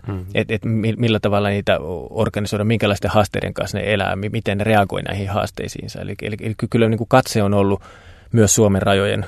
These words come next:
Speaker 2: ulkopuolelle ja jo-, joiltakin osin myös, myös luterilaisen kirkon ulkopuolelle. Mutta että
Speaker 1: Joo.
Speaker 2: ei, ei, ei me varsinaisesti näihin ekumenisiin kysymyksiin sillä tavalla
Speaker 1: Joo.
Speaker 2: lähdetä, mutta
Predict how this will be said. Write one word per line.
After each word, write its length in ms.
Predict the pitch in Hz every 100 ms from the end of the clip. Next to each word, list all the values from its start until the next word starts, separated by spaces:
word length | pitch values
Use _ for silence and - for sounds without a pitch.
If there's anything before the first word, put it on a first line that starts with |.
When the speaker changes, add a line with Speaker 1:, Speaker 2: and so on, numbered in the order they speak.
| - -
Speaker 2:
ulkopuolelle 640 | 110 101 101 107 131 170
ja 120 | 165
jo-, 220 | 160 147
joiltakin 480 | 139 143 131 120 113
osin 220 | 117 113
myös, 320 | 110 107 104 - 95 117
myös 220 | 110 101
luterilaisen 640 | 117 107 101 95 98 101 104 - - - -
kirkon 420 | 110 - 101 95
ulkopuolelle. 720 | 98 104 104 - 85 78 104 - - - - - - - -
Mutta 340 | 113 113 -
että 140 | 104 107
Speaker 1:
Joo. 80 | 123
Speaker 2:
ei, 80 | 135
ei, 120 | 135
ei 100 | 135
me 100 | 123
varsinaisesti 460 | 127 117 110 - 104
näihin 200 | 104 110
ekumenisiin 480 | 113 110 104 104
kysymyksiin 460 | 104 104 98 - 107
sillä 200 | 123 107
tavalla 260 | 104 98 101
Speaker 1:
Joo. 40 |
Speaker 2:
lähdetä, 300 | 107 104 -
mutta 180 | 101